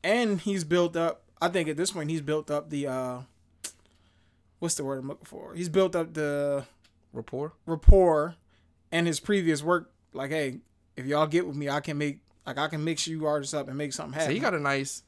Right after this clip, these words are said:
Speaker 2: it seems like he has a
Speaker 1: He's pulled a, he got a, there's a smash, a quote unquote smash in all of them. 'Cause that Wild Thought still get bumped. That's
Speaker 2: Seems like
Speaker 1: like
Speaker 2: he's
Speaker 1: that.
Speaker 2: pretty good with Nas too. Nas been on his last few projects also.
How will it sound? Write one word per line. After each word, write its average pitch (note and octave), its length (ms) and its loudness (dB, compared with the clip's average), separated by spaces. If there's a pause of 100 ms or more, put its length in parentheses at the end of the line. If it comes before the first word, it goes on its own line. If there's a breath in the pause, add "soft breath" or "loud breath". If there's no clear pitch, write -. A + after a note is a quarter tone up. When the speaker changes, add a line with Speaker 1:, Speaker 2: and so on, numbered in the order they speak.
(500)
Speaker 2:
it - 40 -16
seems F3 200 -6
like D#3 160 -4
he D#3 60 -4
has C3 200 0
a A2 220 -4 (560)
Speaker 1:
He's A3 200 2
pulled A#3 320 2
a, F3+ 60 2
he F#3 540 2
got B3 160 6
a, - 80 0 (360 loud breath)
there's G#3+ 240 6
a F#3 80 2
smash, F3+ 760 2 (340)
a D3+ 60 -4
quote G3 240 4
unquote D#3 240 -2
smash F3 460 -2
in C#3+ 140 -8
all D3 300 0
of B2 120 -10
them. C#3 140 -16 (680 soft breath)
'Cause - 200 -2
that G#3 200 6
Wild E3 360 2
Thought F3+ 240 2
still F3+ 300 2
get C#3 220 -6
bumped. C3 260 -10
That's F3+ 220 4
Speaker 2:
Seems G4 60 2
like E4 80 2
Speaker 1:
like A3+ 80 -4
Speaker 2:
he's F#3 80 -4
Speaker 1:
that. B2 60 -6
Speaker 2:
pretty D3+ 180 0
good B2 200 2
with A2+ 140 0
Nas B2+ 380 -2
too. C3+ 380 -4
Nas A#2+ 300 -2
been A#2+ 140 -4
on A2+ 140 -4
his A#2 80 -8
last A2+ 240 -4
few A#2 100 -8
projects A2 380 -6
also. A#2 480 -6